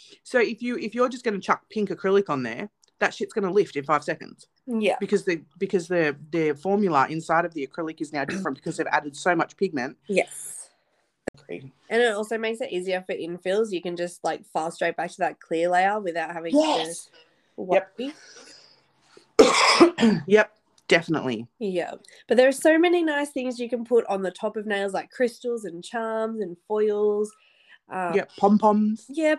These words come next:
Speaker 2: pom-poms. You can even do, like, little lines and swirls and the tapes. Like, there's
Speaker 1: Yep.
Speaker 2: even, there's so many decals and stickers at the moment. Um,
Speaker 1: The
Speaker 2: there
Speaker 1: prep,
Speaker 2: is
Speaker 1: but the prep, uh, sorry, but the prep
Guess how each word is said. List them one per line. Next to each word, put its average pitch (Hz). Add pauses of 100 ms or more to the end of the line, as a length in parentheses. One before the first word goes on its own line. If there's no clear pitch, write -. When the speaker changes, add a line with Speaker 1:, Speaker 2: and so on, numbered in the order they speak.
Speaker 2:
pom-poms. 311
You 320
can 320
even 311
do, 294
like, 277
little 277
lines 240
and 262
swirls 233
and 240
the 240
tapes. -
Like, 240
there's 240
Speaker 1:
Yep. 196
Speaker 2:
even, 262
there's 247
so 320
many 294
decals 190
and 175
stickers 170
at 180
the 185
moment. 170 (760)
Um, 185 (280)
Speaker 1:
The 208
Speaker 2:
there 262
Speaker 1:
prep, 277 (240)
Speaker 2:
is 185 (200)
Speaker 1:
but 240
the 226
prep, - (120)
uh, 185
sorry, 170
but 202
the 214
prep 285